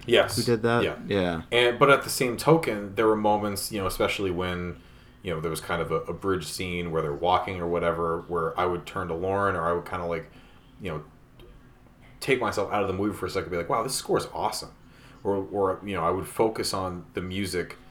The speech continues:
Speaker 1: separate from the movie, 'cause every movie has those scenes where it's just, you know,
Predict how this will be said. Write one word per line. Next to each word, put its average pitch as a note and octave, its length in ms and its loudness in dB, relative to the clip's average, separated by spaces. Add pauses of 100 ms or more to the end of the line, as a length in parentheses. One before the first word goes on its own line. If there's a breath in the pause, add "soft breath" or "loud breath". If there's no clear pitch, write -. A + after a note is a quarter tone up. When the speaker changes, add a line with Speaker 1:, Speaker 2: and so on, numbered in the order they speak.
(380 soft breath)
Speaker 1:
separate A#2+ 420 0
from G#2+ 80 -8
the F#2 80 -4
movie, F2+ 320 -2
'cause F2+ 400 0
every C#3 160 0
movie G2+ 240 -2
has F2 160 -2
those E2 200 -4
scenes E2+ 420 -6
where D#2+ 160 -2
it's D#2 120 -4
just, - 320 -6
you D#2+ 100 -8
know, D2 140 -12